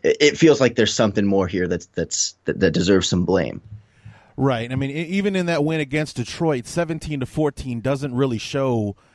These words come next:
Speaker 2: how dominant the Bears actually were in that game. We picked off Stafford twice. The, the,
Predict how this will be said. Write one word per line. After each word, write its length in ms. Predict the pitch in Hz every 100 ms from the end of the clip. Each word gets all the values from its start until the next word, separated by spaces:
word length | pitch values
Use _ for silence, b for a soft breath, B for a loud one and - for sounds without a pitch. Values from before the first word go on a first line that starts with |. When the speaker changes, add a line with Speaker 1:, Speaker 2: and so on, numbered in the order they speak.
| b
Speaker 2:
how 120 | 123
dominant 480 | 104 123 131 123 117
the 80 | 104
Bears 320 | 120 123 113
actually 360 | 123 - 117
were 400 | 104 101 139 104 - b b b b
in 200 | 120 117
that 220 | 110 98
game. 280 | 127 131 98
We 120 | 104
picked 300 | - 147 -
off 200 | 127 123
Stafford 560 | - 135 135 - 117
twice. 480 | - 120 127 127 123
The, 240 | - 110 104
the, 200 | 104